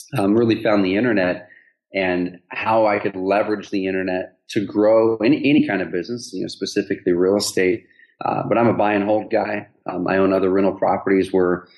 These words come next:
uh, looking to close on a commercial property actually here in, in our small town of Roseburg, Oregon, about thirty thousand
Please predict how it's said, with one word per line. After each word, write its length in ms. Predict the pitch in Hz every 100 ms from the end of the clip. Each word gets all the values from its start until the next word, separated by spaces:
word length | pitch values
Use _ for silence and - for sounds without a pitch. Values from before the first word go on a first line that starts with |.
| _ _ 92
uh, 160 | 87
looking 260 | 90 98 95
to 60 |
close 320 | 90 110 104 95
on 120 | 87
a 80 | 87
commercial 560 | - 98 101 101 104
property 480 | 95 95 95 - 95
actually 400 | 90 90 - 95
here 240 | 92 92 87
in, 180 | 87 -
in 100 | 104
our 140 | 107
small 220 | 131 -
town 200 | - 110
of 80 | 104
Roseburg, 460 | 95 104 104 101 95
Oregon, 320 | 92 101 107
about 280 | 95 - -
thirty 200 | 107 98
thousand 420 | 98 90 92